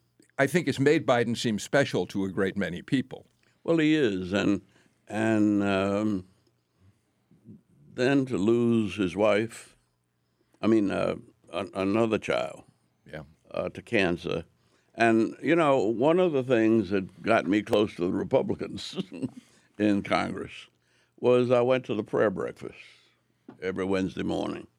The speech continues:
Speaker 2: And by and large, we were not partisans.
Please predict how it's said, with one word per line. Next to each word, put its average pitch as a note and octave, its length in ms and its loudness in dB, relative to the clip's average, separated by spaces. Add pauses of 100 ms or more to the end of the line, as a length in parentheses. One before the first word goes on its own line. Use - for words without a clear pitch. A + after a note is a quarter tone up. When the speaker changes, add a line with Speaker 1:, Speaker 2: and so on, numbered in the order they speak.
(600)
Speaker 2:
And G#2 420 2
by A#2 260 2
and A2+ 160 2
large, G#2 880 2 (640)
we B2 160 2
were A2 140 2
not A2+ 340 4 (840)
partisans. G2 1120 -2